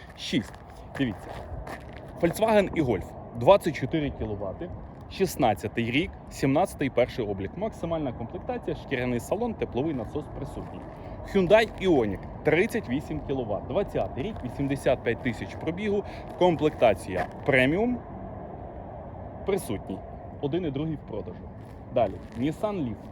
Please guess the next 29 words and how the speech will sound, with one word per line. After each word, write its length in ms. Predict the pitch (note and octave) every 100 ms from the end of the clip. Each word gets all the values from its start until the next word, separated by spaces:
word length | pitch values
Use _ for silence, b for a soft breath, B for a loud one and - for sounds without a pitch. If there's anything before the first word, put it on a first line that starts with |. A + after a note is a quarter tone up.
| - -
е, 580 | G#2+ G#2 G#2 G#2 G2+ G2+ -
двадцять 280 | D3+ E3 -
чотири 220 | D3 C#3
кіловати, 520 | - A#2+ A#2+ D#3+ F3+
чотирнадцятий, 840 | - C#3 B2+ B2 B2 A#2 A2+ A2 G2+
п'ятнадцятий, 460 | A#2+ C3+ B2+ - A#2
не 100 | A2
пам'ятаю 540 | A#2+ A#2 G#2 A#2+ C3
рік. 160 | D3 A3+ - B B - - - - -
Е, 60 | A2+
комплектація 800 | C#3+ C#3+ D3 D3 B2 - C3 A#2+
Tecna, 540 | - F3 - F#3+ F3+ D#3 - - -
ціна 240 | - C#3 B2
була 220 | B2 A#2
шість 260 | - B2+
дев'ятсот 400 | G#2+ A2+ A2 A#2
доларів. 380 | G#2 D#3+ F3+ F3+ - B B B - - -
Розмістили 500 | C3+ D3 D3 D#3 C3+
в 40 |
Telegram-канал, 760 | - C3+ C3 C#3 B2+ C#3 E3 D#3
його 200 | C3 C#3+
вже 140 | A#2 G2+
зарезервували. 720 | C#3 C#3 C3 A#2+ A#2 G#2 F2+ - - - - -
Слідуючий, 520 | D3+ A2 G2+ - G2 - -
е, 380 | A#2 A2+ A2 G#2+
Nissan 420 | B2 D#3 D#3+ C3+
Leaf 200 | F#3 -
п'ятнадцятого 920 | F3 D#3 A#2 A2 D3+ D3+ E3 F3+ D3 E3+
року, 320 | F3+ A#3